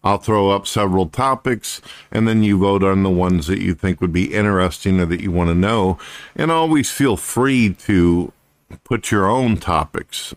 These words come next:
up there as well. You're able to leave a comment, say, "Brad, I'd like to know about this, I'd like to know about that."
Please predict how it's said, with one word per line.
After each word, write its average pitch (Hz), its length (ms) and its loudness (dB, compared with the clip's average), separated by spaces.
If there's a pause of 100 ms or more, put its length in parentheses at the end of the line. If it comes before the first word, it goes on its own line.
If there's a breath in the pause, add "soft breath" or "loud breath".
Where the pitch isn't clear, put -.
up 90 180 -2
there 80 240 0
as 82 180 -6
well. 98 380 -2 (240)
You're 104 220 2
able 104 300 2
to 90 280 -2
leave 101 240 2
a 85 80 -2
comment, 95 600 0 (320 loud breath)
say, 113 220 0
"Brad, 107 280 0
I'd 110 180 0
like 98 220 0
to 92 80 -2
know 90 160 2
about 85 320 0
this, 95 380 0
I'd 90 140 0
like 87 200 0
to 82 80 -6
know 85 160 0
about 80 300 -2
that." 101 420 -2